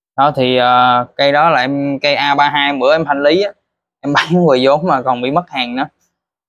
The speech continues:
Đó, nên mọi người mua hàng nhớ kiểm tra giùm em ha. Nhiều khi, ờ, nếu mà lọ-, bị cháo máy trong cái lúc mà vận chuyển á, thì em dễ nói chuyện với bên kia. Bây giờ mình nhận về rồi á, thì bên kia nó cũng không có cái giải quyết cho em nữa. Thì tiền đó bây giờ á, khách nhận về rồi á mọi người.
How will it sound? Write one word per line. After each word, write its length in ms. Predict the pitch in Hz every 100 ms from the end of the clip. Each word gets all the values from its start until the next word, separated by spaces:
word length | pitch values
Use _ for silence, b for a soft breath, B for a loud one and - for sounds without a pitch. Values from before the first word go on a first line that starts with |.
| _ _ -
Đó, 180 | 131 147
nên 180 | 139
mọi 120 | 135 131
người 180 | 123
mua 140 | 127 139
hàng 240 | 135 117
nhớ 120 | 131 160
kiểm 180 | 135 151
tra 180 | 143 135
giùm 120 | 127
em 200 | 127 143
ha. 180 | 151 139
Nhiều 180 | 135 120 147
khi, 220 | 143 143
ờ, 220 | 139 139 - _ _ _ _
nếu 160 | 156 175
mà 180 | 151 123
lọ-, 200 | 123 - _
bị 160 | 131 123
cháo 260 | 143 156
máy 260 | 180 175 196
trong 300 | 165 147 147
cái 140 | 139 175
lúc 120 | 185
mà 120 | 139
vận 200 | 123 139
chuyển 240 | 127 120 160
á, 80 | 381 _ _ _ _ -
thì 60 | 123
em 160 | 135
dễ 180 | 131 127
nói 120 | 175 139
chuyện 140 | 131
với 100 | 160
bên 180 | 160 139
kia. 220 | 151 143 - b b
Bây 100 | 139
giờ 60 | 135
mình 160 | 123 123
nhận 220 | 123 139
về 180 | 127 123
rồi 220 | 123 127
á, 140 | 165 139
thì 100 | 127
bên 200 | 143 139
kia 140 | 147
nó 140 | 175
cũng 120 | 160 160
không 180 | 175
có 340 | 180 180 190 175 - -
cái 100 | 170
giải 80 | 147
quyết 180 | 180 180
cho 80 | 156
em 140 | 143
nữa. 220 | 139 165 -
Thì 160 | 131 127
tiền 220 | 131 127
đó 140 | 165
bây 80 | 170
giờ 200 | 127 123
á, 120 | 147 - _ _ -
khách 140 | 190
nhận 240 | 135 127 135
về 160 | 123
rồi 220 | 127 120 135
á 80 |
mọi 120 | 160
người. 120 | 139